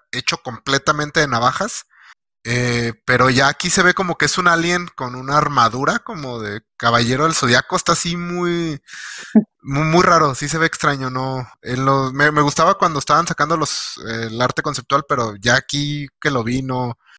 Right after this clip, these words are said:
no, no me agradó, que igual, pues, no son efectos, no sé si estos sean los efectos finales, pues, prácticamente todo lo que le están haciendo ahorita es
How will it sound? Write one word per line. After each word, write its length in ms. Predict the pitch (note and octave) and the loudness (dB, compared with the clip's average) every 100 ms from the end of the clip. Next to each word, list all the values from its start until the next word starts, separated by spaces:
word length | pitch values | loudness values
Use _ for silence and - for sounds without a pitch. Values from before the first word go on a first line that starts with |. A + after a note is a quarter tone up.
| _ - | _ -4
no, 180 | A#2+ B2+ | 2 2
no 100 | C#3 | 4
me 80 | D3 | 4
agradó, 380 | C#3 C3+ C#3 - | 4 4 4 2
que 100 | D3 | 0
igual, 280 | D3 F3+ G3 | 2 2 0
pues, 120 | G3+ | -6
no 140 | F#3+ F#3+ | -2 0
son 240 | G3 F3+ | 2 2
efectos, 640 | F3 F3 - F3 - - - | 2 0 -2 -4 -2 -4 -2
no 80 | |
sé 120 | D#3+ E3 | 0 2
si 120 | D#3+ | 2
estos 200 | E3 E3+ | 2 2
sean 160 | E3 D#3 | 0 0
los 140 | D#3 | -2
efectos 360 | C3 B2+ D3+ - | -2 -4 -4 -6
finales, 440 | A2+ G#2+ B2 E3+ - | -2 0 2 0 -4
pues, 260 | - - _ - - | -12 -12 _ -20 -10
prácticamente 560 | - C3+ - C#3 C3 B2+ | 0 0 2 0 0 0
todo 120 | D3+ | 2
lo 60 | C#3+ | 2
que 80 | B2 | 0
le 60 | |
están 180 | A2 C3 | -4 -4
haciendo 280 | C#3 C#3 C3+ | -2 -2 -2
ahorita 260 | C#3+ D3+ C#3+ | 0 2 0
es 160 | - | 0